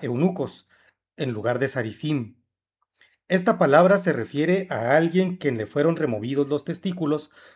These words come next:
para poder servir a la realeza. Sin embargo,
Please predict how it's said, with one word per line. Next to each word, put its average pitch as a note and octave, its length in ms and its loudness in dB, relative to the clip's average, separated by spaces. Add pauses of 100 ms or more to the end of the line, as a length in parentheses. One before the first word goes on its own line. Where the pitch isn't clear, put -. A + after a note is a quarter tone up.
(120)
para B2+ 240 0
poder D#3+ 300 4
servir D3 400 0
a C#3+ 40 4
la C#3 120 4
realeza. C3 640 0 (420)
Sin A#3 380 2
embargo, D3+ 600 4